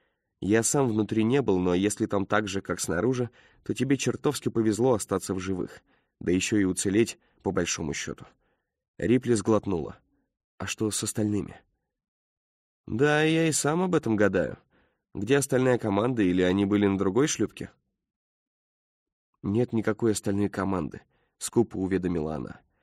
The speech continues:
«Это длинная история, и сейчас я не чувствую в себе сил её рассказывать. Я имею в виду, что с теми, кто был на борту этой шлюпки вместе со мной. Сколько их было?» «Двое, трое, если считать андроида».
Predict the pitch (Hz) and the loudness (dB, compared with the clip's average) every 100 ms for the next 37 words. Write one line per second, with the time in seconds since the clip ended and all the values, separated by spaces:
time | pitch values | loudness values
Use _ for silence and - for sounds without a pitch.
0 | _ _ _ - 120 127 120 131 113 104 | _ _ _ -4 0 0 2 2 4 2
1 | - 135 113 92 - - 113 - 95 98 | 2 2 2 2 -2 -6 -6 -2 -2 -2
2 | - 107 - 98 95 - 87 92 - 101 | -4 -8 -4 -2 -2 -4 -4 -4 -2 -2
3 | 101 - _ _ 90 95 90 92 - 85 | -4 -8 _ _ -2 0 0 -4 -6 -8
4 | - - - _ _ _ _ - 107 113 | -8 -14 -18 _ _ _ _ -2 2 4
5 | 123 117 117 117 120 - 113 - 123 117 | 4 4 2 0 -2 -2 -8 -2 0 0
6 | - 104 101 113 104 95 101 - 120 113 | 0 -4 0 2 2 0 -2 0 2 2
7 | 110 95 - 95 90 82 92 98 - 98 | 0 -4 -4 -4 -4 -4 -2 -2 -4 -6
8 | - 101 101 87 - _ _ _ - - | -4 -2 -2 -4 -8 _ _ _ -12 0
9 | 147 127 87 95 101 62 - _ _ _ | 2 2 -2 -4 -4 -6 -12 _ _ _
10 | _ _ _ _ - 101 92 95 117 107 | _ _ _ _ -6 -2 2 2 2 -2
11 | - - - 147 135 82 90 98 101 - | -10 -14 -2 4 6 4 2 0 -2 -4
12 | 107 98 101 101 104 80 85 | -2 -2 0 0 2 0 -4